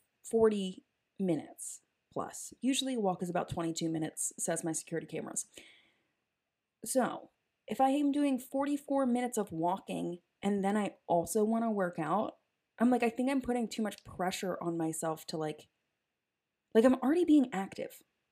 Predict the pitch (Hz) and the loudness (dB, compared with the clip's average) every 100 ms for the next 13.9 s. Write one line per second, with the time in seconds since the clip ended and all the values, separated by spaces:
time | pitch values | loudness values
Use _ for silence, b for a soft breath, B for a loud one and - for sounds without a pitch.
0 | _ _ _ b b b b b 220 247 | _ _ _ b b b b b 4 6
1 | 302 285 202 220 233 233 202 - 233 220 | 6 4 2 0 2 0 0 0 0 0
2 | 196 180 - 170 175 175 170 180 180 190 | 0 0 0 2 2 0 -2 -2 -2 -2
3 | 185 - 196 185 170 - 180 - 220 214 | -2 -6 -6 -4 -6 -6 -6 2 4 4
4 | 185 170 190 190 180 190 175 185 185 175 | 0 -2 0 0 0 0 0 0 0 -2
5 | 175 175 - 165 - 233 247 262 269 285 | -2 -6 -4 -4 0 0 2 0 2 0
6 | 269 208 - 247 269 233 - 170 185 175 | 2 0 2 2 2 0 -2 -2 0 -2
7 | 180 160 180 - 185 185 175 170 156 147 | 0 0 -2 -4 -4 -2 -2 0 -2 2
8 | 170 208 185 180 175 170 _ _ _ _ | 2 2 -2 0 -2 -2 _ _ _ _
9 | _ _ _ _ _ _ _ _ _ _ | _ _ _ _ _ _ _ _ _ _
10 | _ _ _ _ 202 214 233 196 175 190 | _ _ _ _ 0 6 8 8 6 6
11 | 175 180 170 175 175 156 165 156 165 170 | 4 2 -4 -2 -2 0 0 0 0 2
12 | 170 175 165 - 175 185 - 160 151 156 | 2 2 0 6 6 6 4 0 0 -2
13 | - - 190 - 190 - 190 185 | -2 0 2 0 -4 -4 0 0